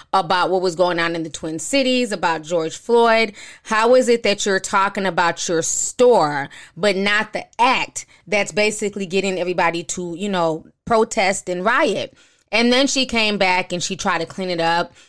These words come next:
And she says, "Atlanta is a black city built by successful black people. Our cops are black. Our chiefs are black. Our captains are black.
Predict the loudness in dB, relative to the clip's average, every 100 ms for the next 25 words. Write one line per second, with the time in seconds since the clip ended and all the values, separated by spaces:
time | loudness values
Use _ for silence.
0 | _ -4 -4 -2 -4 -2 -2 -2 -2 0
1 | 0 0 0 -2 -4 -6 -6 0 2 4
2 | 2 -2 -6 -14 -10 0 2 2 0 -2
3 | -6 -4 -4 -4 -6 -6 -8 -4 -2 -2
4 | 0 2 2 0 -4 -6 -2 -2 0 -2
5 | 0 0 0 -2 -8 -10 -8 -8 -8 -4
6 | -4 -2 -2 -2 -6 -10 -4 -4 -4 -4
7 | 0 0 2 2 0